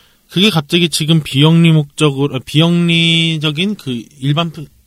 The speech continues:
플래시 게임을 하는 분들한테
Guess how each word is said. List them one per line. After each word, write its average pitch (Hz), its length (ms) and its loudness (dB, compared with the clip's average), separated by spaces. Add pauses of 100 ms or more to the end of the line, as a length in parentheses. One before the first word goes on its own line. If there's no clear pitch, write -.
플래시 254 380 -4
게임을 170 760 -2
하는 196 400 0
분들한테 151 560 0